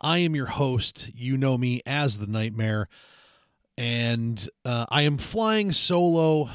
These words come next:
on the Debaucherous Farewell, episode one fifteen of Common Debauchery,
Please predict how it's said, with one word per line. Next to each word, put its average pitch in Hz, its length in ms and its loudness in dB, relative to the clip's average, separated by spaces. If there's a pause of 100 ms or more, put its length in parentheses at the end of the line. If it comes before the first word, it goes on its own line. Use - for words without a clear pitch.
(240)
on 127 400 -4
the 123 400 -4
Debaucherous 147 880 0
Farewell, 120 680 -4
episode 123 420 0
one 117 380 -8
fifteen 113 680 -6
of 104 120 -8
Common 107 340 -8
Debauchery, 101 720 -6